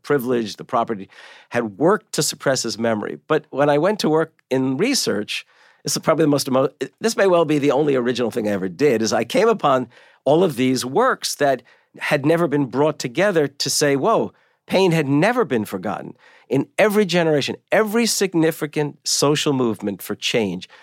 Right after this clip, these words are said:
for freedom, equality, and democracy would reach back to the revolution, to lay claim, if you like, to the original promise. By the way, the, the arguments of Paine, the promise is in the Declaration. All men are created equal,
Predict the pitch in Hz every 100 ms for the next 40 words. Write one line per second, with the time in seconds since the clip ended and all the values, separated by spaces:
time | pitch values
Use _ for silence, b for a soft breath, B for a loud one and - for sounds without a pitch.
0 | B - 127 107 - 151 151 139 135 _
1 | _ - 117 - 131 123 113 104 110 110
2 | 104 107 - 95 123 117 175 202 - 151
3 | 127 - - _ _ _ _ - 127 123
4 | 123 113 107 98 73 - - 123 135 131
5 | - 110 165 180 165 131 113 107 113 107
6 | 92 - 110 113 127 120 107 - 123 101
7 | - B B - 143 107 b b b -
8 | 123 - 127 - 170 180 165 147 131 -
9 | 113 104 110 _ 113 - 156 151 147 135
10 | 113 135 131 101 104 101 101 107 98 -
11 | - _ _ _ - 104 104 101 - 98
12 | 101 131 147 139 135